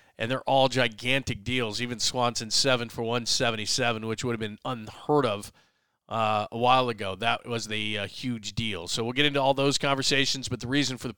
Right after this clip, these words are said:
podcast tonight, I wanted to remind you that we're gonna have a ton of stuff going on in K N B R tomorrow, and you're gonna wanna tune in. The Carlos Correa press conference is on our show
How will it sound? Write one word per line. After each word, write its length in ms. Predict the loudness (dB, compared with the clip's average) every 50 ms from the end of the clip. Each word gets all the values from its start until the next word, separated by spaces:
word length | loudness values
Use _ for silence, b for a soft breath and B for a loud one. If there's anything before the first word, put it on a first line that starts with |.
| _ -2
podcast 480 | 0 0 0 2 0 0 0 0 0
tonight, 240 | 0 2 0 2 2
I 40 | 2
wanted 200 | 0 -2 -4 -4
to 80 | -2 -4
remind 380 | -2 0 2 2 2 4 4
you 160 | 2 2 2 b b b b b b b b b b -4
that 80 | -2
we're 60 | 2 4
gonna 120 | 6 6
have 100 | 4 2
a 0 |
ton 320 | -2 -4 0 0 2 2
of 80 | 4 2
stuff 300 | 4 4 4 4 4 4
going 220 | 2 2 2 4
on 180 | 2 2 2 0
in 100 | -2 -4
K 200 | 0 2 2 2
N 80 | 2 2
B 100 | 2 4
R 140 | 4 2
tomorrow, 300 | 2 0 0 2 2 2
and 80 | 2 0
you're 80 | 0 -2
gonna 160 | -2 0 0
wanna 140 | 0 -2 -2
tune 280 | -2 -2 -4 -2 -2
in. 160 | -2 -4 -4
The 80 | -6 -6
Carlos 380 | 2 4 4 6 6 4 2 0
Correa 300 | 2 2 4 4 2 2
press 320 | 0 2 2 2 2 2
conference 400 | 2 2 2 2 0 -4 -6 -4
is 120 | -4 -2
on 140 | -2 -2 0
our 160 | 0 0 2
show 380 | 2 2 2 4 4 2 2